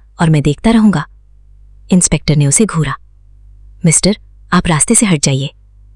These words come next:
ये legal process है।" "नहीं हटूंगा।" आर्यन और आगे बढ़ा। "पहले सबूत दिखाइए,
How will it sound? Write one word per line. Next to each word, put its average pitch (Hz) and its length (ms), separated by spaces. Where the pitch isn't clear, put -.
ये 170 120
legal 160 300
process - 460
है।" - 80
"नहीं 208 280
हटूंगा।" 196 420
आर्यन 160 420
और 190 140
आगे 147 220
बढ़ा। 135 260
"पहले 190 240
सबूत 202 320
दिखाइए, 139 420